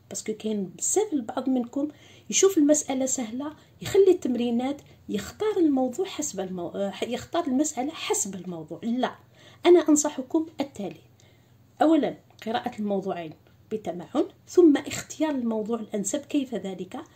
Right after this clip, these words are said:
بحساب عدد النقاط. مثلًا نشوف في الموضوع الأول عنده التمرين الأول والتمرين الثاني سهل والمسألة في المتوسط، إذاً أختار الموضوع الأول.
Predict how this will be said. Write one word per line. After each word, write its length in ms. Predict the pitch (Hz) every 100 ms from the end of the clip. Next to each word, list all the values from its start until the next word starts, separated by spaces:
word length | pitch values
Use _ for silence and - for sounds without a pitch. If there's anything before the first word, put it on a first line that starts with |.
| - - - - _
بحساب 1600 | 202 247 - - _ _ _ - 220 208 202 196 190 - - 415 427
عدد 280 | 359 302 208
النقاط. 340 | 208 190 156 151 -
مثلًا 380 | 294 294 214 156 - -
نشوف 380 | 202 - 370 -
في 60 |
الموضوع 400 | 254 233 233 269
الأول 440 | 285 294 262 302 285
عنده 180 | 208 226
التمرين 380 | - 247 302
الأول 280 | 277 254 233
والتمرين 400 | 220 - 233 277
الثاني 400 | 262 269 277 320
سهل 360 | 320 254 185 160 - - - -
والمسألة 600 | 285 330 349 320 320 381
في 120 | 339
المتوسط، 640 | 285 247 220 196 - - - 208
إذاً 240 | 208 208
أختار 320 | - - 214
الموضوع 460 | 202 196 180 226 220
الأول. 420 | 185 185 165